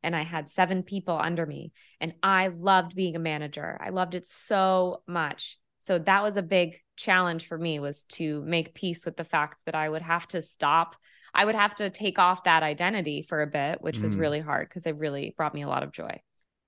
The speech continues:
Speaker 1: Um, when I decided to leave and become a comedian, I, I think we can say what inspired me, two things. Um, more macro sense, what inspired me was I wanted to know what it would feel like.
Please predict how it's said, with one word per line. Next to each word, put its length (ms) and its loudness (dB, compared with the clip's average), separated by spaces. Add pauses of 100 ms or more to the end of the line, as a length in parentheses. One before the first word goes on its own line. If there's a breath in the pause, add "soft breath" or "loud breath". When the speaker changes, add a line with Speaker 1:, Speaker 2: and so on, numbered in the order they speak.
Speaker 1:
Um, 580 4 (260)
when 340 2
I 100 -2
decided 520 0
to 360 -4
leave 480 -2
and 80 -4
become 320 -2
a 40 -6
comedian, 640 -8 (460)
I, 840 2 (360)
I 100 0
think 400 -8 (580)
we 160 -6
can 200 -6
say 200 -4
what 180 -2
inspired 580 0
me, 440 -4
two 200 -4
things. 520 -6 (380)
Um, 320 -2
more 200 -2
macro 480 -2
sense, 340 -8
what 140 0
inspired 640 0
me 340 -6
was 560 0 (100)
I 120 0
wanted 400 -4
to 140 -8
know 180 -2
what 100 -2
it 60 -4
would 160 -8
feel 180 -2
like. 300 -8